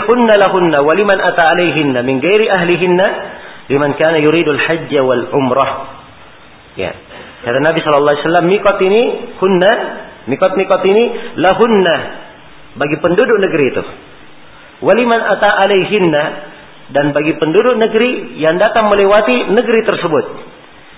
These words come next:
Min ghairi ahlihinna, walaupun bukan penduduknya. Dari orang yang hendak haji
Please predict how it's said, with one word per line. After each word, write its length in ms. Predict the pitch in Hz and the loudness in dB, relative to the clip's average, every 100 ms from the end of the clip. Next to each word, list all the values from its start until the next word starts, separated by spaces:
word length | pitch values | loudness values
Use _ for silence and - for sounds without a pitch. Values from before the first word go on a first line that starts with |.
| - - | -12 -4
Min 80 | 170 | 2
ghairi 240 | 220 220 | 4 4
ahlihinna, 560 | 208 160 170 160 131 120 | 2 0 0 2 0 2
walaupun 320 | 151 185 185 | 2 2 0
bukan 240 | 175 175 | 0 0
penduduknya. 480 | 170 165 170 - 101 - - - - - - | 2 2 0 0 -6 -8 -20 -20 -20 -20 -12
Dari 240 | 120 151 185 | -2 0 2
orang 240 | 214 240 | 2 4
yang 160 | 220 196 | 2 2
hendak 320 | 180 202 190 | 2 0 0
haji 240 | 190 208 | 0 0